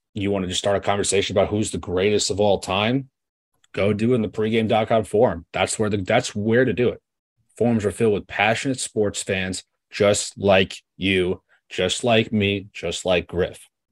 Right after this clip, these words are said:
So if you haven't signed up to pregame dot com forum yet,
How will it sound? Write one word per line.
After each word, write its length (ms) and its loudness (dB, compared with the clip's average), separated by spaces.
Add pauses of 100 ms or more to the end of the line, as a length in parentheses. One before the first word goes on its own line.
(440)
So 120 -6
if 100 -4
you 120 -6
haven't 300 4
signed 280 0
up 220 2
to 80 -20 (100)
pregame 320 2
dot 240 4
com 240 -2
forum 360 0
yet, 320 6